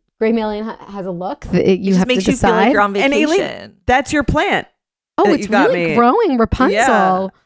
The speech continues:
Speaker 1: Look
Speaker 3: Yeah.
Speaker 1: at her. Did you name her?
Speaker 3: We named the enormous one that's in our other room. It's Lydia.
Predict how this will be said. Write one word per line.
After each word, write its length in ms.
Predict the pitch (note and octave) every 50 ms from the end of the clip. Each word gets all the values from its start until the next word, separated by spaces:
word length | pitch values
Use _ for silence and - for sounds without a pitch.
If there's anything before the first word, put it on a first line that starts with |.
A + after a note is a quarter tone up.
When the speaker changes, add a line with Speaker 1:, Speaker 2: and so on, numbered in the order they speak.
| _ _ _ _ _ _ _ -
Speaker 1:
Look 100 | - F#3
Speaker 3:
Yeah. 120 | G#3 A#3+
Speaker 1:
at 100 | C#4+ B3 A3+ A#3 C4+ F#4+ G#4+
her. 440 | D4 G#3+ F#3+ F3+ F3 F3 F3+ F3 - - _ _ _ -
Did 120 | B3+ A3+
you 80 | C4+ C#4+
name 200 | B3+ G#3 G3+ G3+
her? 200 | A#3 C#4+ E4+ G#4+ G4 - -
Speaker 3:
We 100 | B3 C4
named 300 | C4 C#4 C#4+ F4 G4+ G#4+
the 120 | G#4 F#4
enormous 500 | D#4+ B3+ A3 G#3 G#3+ G#3+ A3 A3 G#3 -
one 240 | - G3 E3+ D#3+ D3+
that's 180 | D#3 D#3 D#3+ -
in 80 | E3
our 160 | D#3 D3+ C#3+ -
other 300 | - D#3+ D#3 E3 D#3+ D3
room. 380 | C3+ C3+ C3+ C3 C3 C3 C3+ -
It's 200 | - D#3 - -
Lydia. 520 | E3+ D#3+ D3+ D#3 C3+ B2 A#2+ A#2+ C#3 D#3